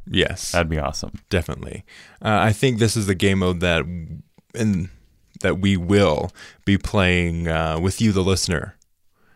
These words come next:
Speaker 1: uh, consistently, because I would love to have, like, maybe every Sunday or so have a, a time where we jump on and play some Hero Showdown, because this, it works perfectly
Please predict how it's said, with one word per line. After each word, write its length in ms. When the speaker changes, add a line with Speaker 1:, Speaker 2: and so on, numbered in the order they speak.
Speaker 1:
uh, 260
consistently, 680
because 300
I 80
would 160
love 400
to 120
have, 360
like, 160
maybe 360
every 220
Sunday 340
or 120
so 460
have 340
a, 320
a 100
time 280
where 120
we 120
jump 300
on 320
and 220
play 200
some 220
Hero 280
Showdown, 440
because 320
this, 320
it 180
works 380
perfectly 840